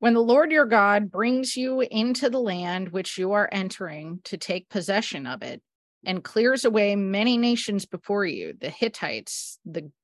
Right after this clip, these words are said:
Girgashites, the Amorites, the Canaanites, the Perizzites, the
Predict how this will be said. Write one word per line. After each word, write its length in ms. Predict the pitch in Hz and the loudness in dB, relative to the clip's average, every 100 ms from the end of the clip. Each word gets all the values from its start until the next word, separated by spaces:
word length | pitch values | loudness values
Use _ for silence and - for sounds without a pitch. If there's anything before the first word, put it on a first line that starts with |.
| - | -2
Girgashites, 840 | 208 240 185 165 - 143 135 - - | 2 2 2 -2 -4 -6 -6 -10 -12
the 240 | 175 175 170 - | -6 -6 -6 -2
Amorites, 720 | 220 208 160 135 117 113 - | -2 0 -2 -4 -6 -8 -10
the 120 | 175 | -10
Canaanites, 920 | - - 233 226 202 147 123 - - - | -10 -2 0 2 0 -4 -8 -10 -12 -10
the 160 | 175 | -8
Perizzites, 1000 | 165 - - 247 202 165 160 131 123 - | -8 -10 -4 0 0 0 -4 -6 -8 -12
the 460 | 175 170 170 160 | -10 -8 -6 -6